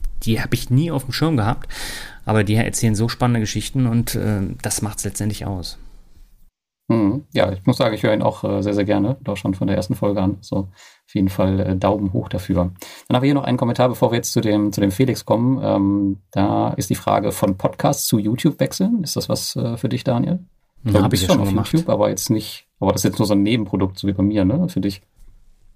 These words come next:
Speaker 1: Naja, ich mache ja mit Stefan Waldhauser zusammen H G I Meets Finanzrocker und, äh, das machen wir jetzt seit Sommer ja auch regelmäßig. Aber, äh, auch da ist es ähnlich wie bei Mehr Mut zum Glück,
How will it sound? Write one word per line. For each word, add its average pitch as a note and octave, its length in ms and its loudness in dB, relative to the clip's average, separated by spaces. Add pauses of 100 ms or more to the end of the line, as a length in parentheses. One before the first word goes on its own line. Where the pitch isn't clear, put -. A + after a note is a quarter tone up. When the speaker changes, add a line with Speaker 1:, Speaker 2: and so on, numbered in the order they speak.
(120)
Speaker 1:
Naja, G#2 420 2
ich A2 140 0
mache A#2 180 2
ja G#2+ 300 2
mit G#2+ 180 0
Stefan G#2+ 320 2
Waldhauser A2 400 2
zusammen G#2+ 320 2
H A2 120 2
G G2+ 140 -2
I G#2 60 2
Meets G#2 280 0
Finanzrocker C#3+ 680 2 (720)
und, G2+ 340 2
äh, G2+ 160 0
das F#2+ 180 -2
machen G#2+ 200 0
wir G2 80 2
jetzt G2 180 0
seit G2 260 0
Sommer F#2+ 360 0
ja F2+ 180 0
auch F2+ 220 -4
regelmäßig. B2+ 760 0 (760)
Aber, G2 440 2
äh, G2 260 -2
auch F#2+ 160 -4
da G#2 320 0
ist G2 160 -2
es G2+ 140 -4
ähnlich A2 640 0
wie G2+ 180 2
bei G2 380 2
Mehr G2 160 2
Mut G2+ 180 0
zum F#2+ 180 0
Glück, A#2 280 -2